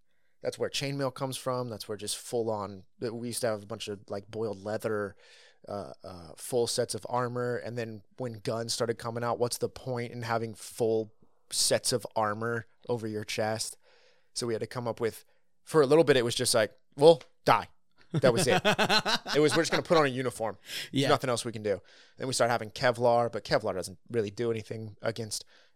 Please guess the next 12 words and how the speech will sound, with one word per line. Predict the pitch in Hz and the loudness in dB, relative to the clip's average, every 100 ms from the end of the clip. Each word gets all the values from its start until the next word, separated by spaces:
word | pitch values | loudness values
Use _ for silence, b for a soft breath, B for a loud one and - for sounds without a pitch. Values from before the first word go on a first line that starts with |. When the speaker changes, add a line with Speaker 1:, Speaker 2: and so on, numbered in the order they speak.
| - | -6
Speaker 1:
a, | 113 107 104 | -4 -4 -6
a | 104 104 | -8 -8
pointed | - 120 110 113 117 _ _ | -6 -6 -4 -6 -8 _ _
bullet | 127 123 135 143 _ _ _ | -2 0 0 -2 _ _ _
or, | - | -8
like, | 110 135 | -2 0
a | |
Speaker 2:
Okay. | 147 104 | 2 2
Speaker 1:
rifle | 117 127 | 0 -2
bullet. | 127 139 147 _ | -2 -2 -4 _
Speaker 2:
All | 139 | -2
right. | 139 117 | -2 -4